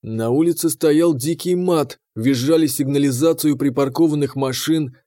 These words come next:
из главного здания ревела музыка и доносился визг баб. И посреди этого безобразия на стоянке скромно стояла Ленка с банкой пива и выражением на лице. Через минуту к ней подбежал Глеб,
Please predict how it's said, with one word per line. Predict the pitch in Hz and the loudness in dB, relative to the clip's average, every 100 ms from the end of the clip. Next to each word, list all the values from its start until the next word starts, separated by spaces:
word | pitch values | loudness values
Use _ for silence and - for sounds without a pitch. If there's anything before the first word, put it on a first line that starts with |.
| - | -8
из | 113 110 | -4 0
главного | 143 180 180 170 151 | 2 2 2 2 0
здания | 127 165 170 160 | 0 0 2 2
ревела | 147 143 165 156 | 2 2 4 4
музыка | 147 156 175 143 127 135 | 2 2 2 2 -2 -2
и | |
доносился | 120 131 127 131 156 156 | -2 -2 -2 0 0 2
визг | 143 131 160 - | -2 0 -2 -2
баб. | 147 151 151 - - _ _ - | -2 2 2 0 -8 _ _ -14
И | 113 165 | -6 -4
посреди | 180 - 185 170 175 | -2 -2 0 2 2
этого | 175 143 | 2 2
безобразия | 143 143 127 127 135 160 165 143 | 0 0 0 0 2 2 2 0
на | 123 | -2
стоянке | 113 127 120 151 160 139 | -2 0 0 0 -2 -4
скромно | - - 165 190 180 | -4 -2 0 0 -2
стояла | - 156 165 180 185 | 0 2 2 4 2
Ленка | 180 175 143 127 120 90 _ | 4 2 2 -2 -4 -6 _
с | - - | -16 -10
банкой | 123 143 127 135 123 | -2 -2 0 -2 -4
пива | 160 190 180 | -2 0 2
и | 165 | 4
выражением | 139 143 127 160 165 160 | 4 2 2 0 0 0
на | 160 | 2
лице. | 165 170 - 147 120 - _ _ _ _ | 2 2 2 0 0 -10 _ _ _ _
Через | - 127 120 | -4 -2 0
минуту | 120 120 143 160 165 | -2 -2 0 0 -2
к | 143 | 0
ней | 165 | 0
подбежал | 175 151 131 147 160 175 | 0 0 0 0 2 2
Глеб, | 135 160 180 139 | 2 2 4 2